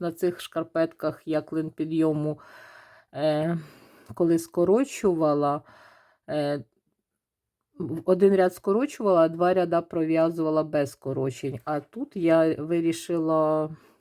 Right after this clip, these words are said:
через рядок скорочувати ці петельки. І ось тут інший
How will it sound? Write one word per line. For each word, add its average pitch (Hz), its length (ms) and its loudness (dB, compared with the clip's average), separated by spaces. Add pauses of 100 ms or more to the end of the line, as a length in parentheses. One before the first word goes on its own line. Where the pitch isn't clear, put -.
через 175 420 0
рядок 151 680 -2 (220)
скорочувати 135 1040 -6 (1900)
ці 143 120 -8
петельки. 139 800 -6 (280)
І 196 140 0
ось 202 240 4
тут 202 340 -6
інший 175 640 -2